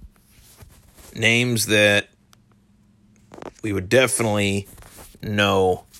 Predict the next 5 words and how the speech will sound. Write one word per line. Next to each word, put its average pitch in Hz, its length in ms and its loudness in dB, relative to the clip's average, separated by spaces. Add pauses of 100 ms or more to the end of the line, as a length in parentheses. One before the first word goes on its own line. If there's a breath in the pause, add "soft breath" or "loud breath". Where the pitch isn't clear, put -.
(340)
come 147 360 2
to 120 120 0
know 95 480 -2 (600 soft breath)
very 131 380 4
well 90 500 0